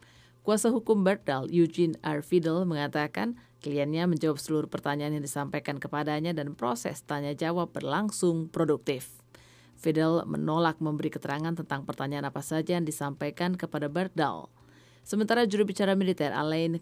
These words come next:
Conway mengatakan Bergdahl disarankan menggunakan haknya sesuai pasal tiga puluh satu Uniform Code of Military Justice.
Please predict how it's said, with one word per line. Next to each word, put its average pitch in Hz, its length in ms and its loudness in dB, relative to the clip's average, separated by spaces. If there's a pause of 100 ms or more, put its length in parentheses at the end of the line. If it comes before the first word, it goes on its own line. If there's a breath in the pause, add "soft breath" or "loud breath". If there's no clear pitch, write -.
Conway 180 480 0
mengatakan 151 880 -2
Bergdahl 151 480 -2
disarankan 151 480 -4
menggunakan 139 560 -4
haknya 156 480 -4 (320 loud breath)
sesuai 214 400 2
pasal 180 320 2
tiga 156 240 -2
puluh 156 160 -2
satu 156 400 2
Uniform 151 560 2
Code 151 240 -4
of 147 160 -8
Military 143 400 -4
Justice. - 720 -6